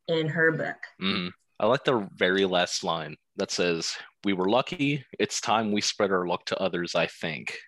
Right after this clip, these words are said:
Speaker 2: Really kinda opening up. I think the rest of the books are gonna be pretty similar to this one with, uh, more students for, for our, our kids who are also still students,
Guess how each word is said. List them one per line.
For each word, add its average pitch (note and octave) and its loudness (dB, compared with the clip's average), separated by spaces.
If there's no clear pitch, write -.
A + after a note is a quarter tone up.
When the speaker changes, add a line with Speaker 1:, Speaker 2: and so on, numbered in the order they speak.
Speaker 2:
Really G#2 2
kinda F#2+ 0
opening F2+ -2
up. E2+ 0
I F2 2
think - -2
the G2 0
rest G2 0
of G2 -6
the F2 -6
books F2 -6
are F2+ -10
gonna D#2 -8
be D#2+ -6
pretty F2 -8
similar D#2+ -6
to D#2+ -6
this D#2+ -6
one D2 -10
with, D2+ -14
uh, - -10
more E2 -4
students E2 -2
for, D#2+ -4
for F#2 0
our, E2 0
our E2+ -2
kids - -4
who E2 -4
are D#2+ 0
also E2 -2
still D#2+ -4
students, D2+ -2